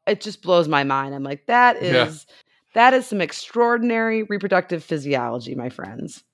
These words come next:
Speaker 2: Yep, yep, yep, yep. That's, yeah, they're successful. They're su-, successful. Now, before we move on,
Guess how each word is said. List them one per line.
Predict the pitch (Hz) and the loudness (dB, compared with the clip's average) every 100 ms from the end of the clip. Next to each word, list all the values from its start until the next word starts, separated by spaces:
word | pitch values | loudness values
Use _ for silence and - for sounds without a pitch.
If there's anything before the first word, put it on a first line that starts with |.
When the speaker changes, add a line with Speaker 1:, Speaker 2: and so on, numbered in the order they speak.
| _ - - _ - | _ -20 -20 _ -4
Speaker 2:
Yep, | 110 110 - | -2 -2 -6
yep, | 113 107 113 | -6 -6 -4
yep, | 113 - - _ | -4 -4 -10 _
yep. | 110 147 - _ _ _ _ - | -4 -4 -8 _ _ _ _ -6
That's, | 110 - - | -4 -4 -4
yeah, | 123 175 | 0 0
they're | 131 | 0
successful. | - 131 135 151 117 104 | -2 0 0 0 -2 -2
They're | 101 | -6
su-, | - 110 113 - | -10 -12 -12 -10
successful. | - 110 - 131 - 87 - _ _ _ _ _ _ _ _ _ _ _ _ _ 139 | -8 -8 -4 -6 -6 -10 -12 _ _ _ _ _ _ _ _ _ _ _ _ _ -2
Now, | 151 | -2
before | 151 175 208 | 0 0 2
we | 226 | 2
move | 226 233 | 2 2
on, | 196 147 127 135 | 4 4 2 -2